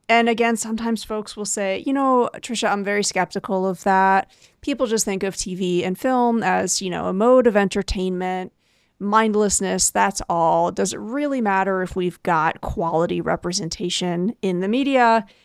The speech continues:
Um, how has your research maybe clarified your answer to that, that question or that skepticism?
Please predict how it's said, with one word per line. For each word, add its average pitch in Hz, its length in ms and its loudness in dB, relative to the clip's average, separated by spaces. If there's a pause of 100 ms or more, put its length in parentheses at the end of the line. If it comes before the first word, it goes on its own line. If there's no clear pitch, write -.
(140)
Um, 214 400 4 (300)
how 311 440 4
has 277 220 0
your 226 240 0
research 185 720 -6
maybe 185 340 -4
clarified 185 1120 -2 (280)
your 202 480 4
answer 170 680 -4 (360)
to 190 320 -2
that, 175 420 2
that 170 200 0
question 170 540 -2
or 170 160 0
that 160 200 2
skepticism? 180 1080 0